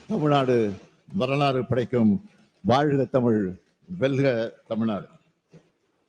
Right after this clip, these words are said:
மாண்புமிகு பேரவைத் தலைவர் அவர்களே,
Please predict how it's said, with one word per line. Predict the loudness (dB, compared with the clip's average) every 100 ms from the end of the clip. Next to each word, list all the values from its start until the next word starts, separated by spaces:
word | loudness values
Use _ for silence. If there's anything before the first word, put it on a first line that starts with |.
| _ _ _ _ _ _ _ _ _ _ _ -20 _ _ _ _ _ _ _ _ _ -20 _ _ _ _ _ _ _ _ -20 _ _ _ _ _ _ _ _ -12 -6
மாண்புமிகு | -2 0 0
பேரவைத் | 0 0 0 -2
தலைவர் | -2 -2 -2
அவர்களே, | -6 -6